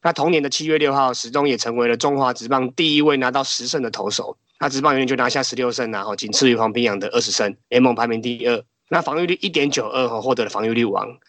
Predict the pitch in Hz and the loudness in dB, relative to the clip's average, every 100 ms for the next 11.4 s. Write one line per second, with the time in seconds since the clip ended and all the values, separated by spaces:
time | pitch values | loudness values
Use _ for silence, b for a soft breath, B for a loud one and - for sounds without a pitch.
0 | b 156 156 151 160 175 127 110 120 123 | b -2 -2 0 0 0 -2 -6 -8 -8
1 | 107 107 123 113 131 101 101 104 110 107 | -8 -6 -4 -4 -4 -4 -4 -4 -4 -2
2 | 98 101 117 123 117 110 117 101 95 113 | -2 2 2 4 2 2 2 -2 -2 -2
3 | 107 101 110 _ _ _ 170 170 160 190 | -2 -4 -10 _ _ _ -2 0 0 0
4 | 226 165 131 123 127 139 131 120 151 147 | 2 0 0 -4 -4 -2 0 -2 -2 -2
5 | 135 143 135 117 117 117 - - 151 123 | 0 0 0 0 -2 -2 -8 -4 -4 -4
6 | 113 123 - 92 104 101 82 101 117 127 | -8 -8 -4 -4 -4 -8 -8 -2 2 2
7 | - 123 107 113 107 92 107 104 - 139 | 4 4 2 2 0 -4 -8 -6 0 2
8 | 135 117 139 127 113 107 101 95 - - | 2 2 0 -2 -4 -6 -8 -12 -14 0
9 | 185 151 151 160 165 151 151 143 175 131 | 0 2 2 2 0 -2 -2 2 2 2
10 | 196 123 117 107 101 101 107 110 107 110 | -2 0 0 0 -2 -2 -4 -4 -2 -2
11 | - 98 95 | -2 -4 -8